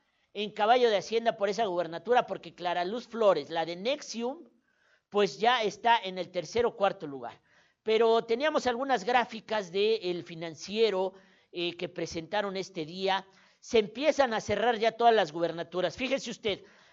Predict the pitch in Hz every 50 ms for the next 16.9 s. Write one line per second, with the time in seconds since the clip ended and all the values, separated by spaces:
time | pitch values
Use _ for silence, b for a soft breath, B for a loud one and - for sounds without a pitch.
0 | b b - 160 214 208 - - 214 214 - 214 208 202 202 190 - - 277 302
1 | 302 302 269 254 220 - - 233 262 277 285 285 - - 202 233 233 220 240 233
2 | 208 202 185 - - - 185 180 175 208 247 247 - 240 233 220 233 240 240 240
3 | 202 202 190 180 180 196 220 233 233 233 - - 214 208 - 180 165 160 165 165
4 | - 175 214 214 214 208 180 - - 165 139 143 143 147 143 107 - b b b
5 | b b b b 170 214 220 208 220 214 208 220 220 214 226 202 160 - 170 180
6 | 180 - 196 180 - 190 180 160 190 233 240 233 233 208 - 190 180 202 233 233
7 | 233 214 185 190 180 170 - - 180 170 170 - 156 175 170 170 151 190 226 226
8 | 226 220 185 - 185 160 147 143 143 127 - b b b b b b b b -
9 | 233 240 233 233 320 311 254 311 220 - 220 - - 190 160 139 - b b b
10 | b b b b b 156 175 226 220 226 214 - 226 220 - - 226 226 226 208
11 | - - 294 330 330 320 277 240 196 - - 247 269 302 339 415 - - _ _
12 | _ _ _ _ _ _ _ _ 147 185 254 277 277 269 262 269 269 269 247 214
13 | 196 175 - 180 175 - - 233 247 247 226 196 196 170 - - - 175 170 170
14 | 208 208 170 - 165 139 - 165 160 - 190 180 - 190 190 185 185 180 190 185
15 | 254 285 - - 247 226 214 180 - 220 220 175 - - 190 180 175 180 - 156
16 | 156 151 _ 170 156 190 190 185 180 - - 226 220 - - - -